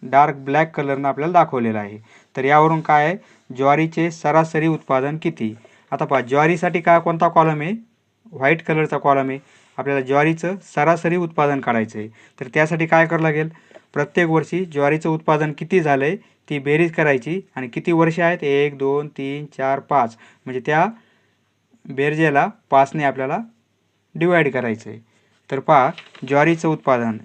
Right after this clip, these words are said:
ज्वारीसाठी कोणता कॉलम आहे? व्हाईट कलरचा कॉलम आहे. तर दोन हजार अकरामध्ये ज्वारीचं उत्पादन किती झालेलं आहे? पन्नास झालेलं आहे, बरोबर आहे. बारामध्ये पासष्ट आहे,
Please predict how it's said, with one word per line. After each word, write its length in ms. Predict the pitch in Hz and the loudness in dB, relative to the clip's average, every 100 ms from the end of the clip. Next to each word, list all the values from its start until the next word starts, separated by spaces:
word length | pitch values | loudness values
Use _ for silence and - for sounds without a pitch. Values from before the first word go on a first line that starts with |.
| - | -2
ज्वारीसाठी 460 | 135 151 165 170 165 | 2 4 2 0 -2
कोणता 280 | 165 165 170 | -2 0 2
कॉलम 320 | 170 170 170 | 2 2 0
आहे? 100 | 220 | -4
व्हाईट 1080 | 226 - _ _ _ _ _ _ 147 165 | -6 -20 _ _ _ _ _ _ 0 0
कलरचा 360 | 165 151 139 135 | 0 -2 0 -2
कॉलम 280 | 131 123 120 | -2 -2 -4
आहे. 80 | 120 - _ _ _ - | -8 -14 _ _ _ -14
तर 120 | 131 - - | -12 -12 -10
दोन 200 | 135 143 | -2 0
हजार 220 | 156 156 | 2 4
अकरामध्ये 560 | 147 143 175 165 143 131 | 4 4 2 2 2 0
ज्वारीचं 340 | 131 143 160 160 | 2 2 2 -2
उत्पादन 380 | 160 160 165 | 2 2 2
किती 140 | 165 165 | 0 0
झालेलं 300 | 160 165 165 | 2 2 0
आहे? 80 | 165 - - | -4 -8 -4
पन्नास 360 | 135 135 135 | -4 -2 -4
झालेलं 340 | 123 120 123 120 | -4 -6 -6 -8
आहे, 100 | 127 _ _ _ _ _ | -12 _ _ _ _ _
बरोबर 360 | 139 151 151 | -4 -2 0
आहे. 100 | 147 151 _ _ _ _ | -2 -4 _ _ _ _
बारामध्ये 560 | 127 131 151 156 160 170 220 _ _ _ _ - | 2 4 4 4 2 -2 -4 _ _ _ _ -2
पासष्ट 500 | 131 131 143 131 - | 0 0 -4 -8 -4
आहे, 280 | 123 117 | -4 -4